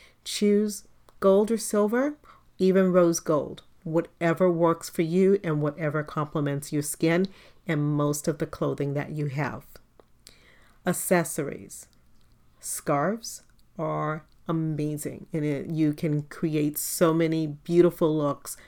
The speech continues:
by adding a scarf. Couple of belts will certainly come in handy. Add them to your jeans. Throw them around the waist of a dress to change that total look.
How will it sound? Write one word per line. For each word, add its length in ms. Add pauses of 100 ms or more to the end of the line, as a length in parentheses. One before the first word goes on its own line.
(140)
by 220
adding 320
a 40
scarf. 540 (1120)
Couple 260
of 140
belts 400
will 160
certainly 480
come 240
in 140
handy. 580 (460)
Add 220
them 120
to 140
your 160
jeans. 680
Throw 280
them 140
around 600 (220)
the 80
waist 560
of 120
a 40
dress 500 (140)
to 180
change 640
that 240
total 340
look. 400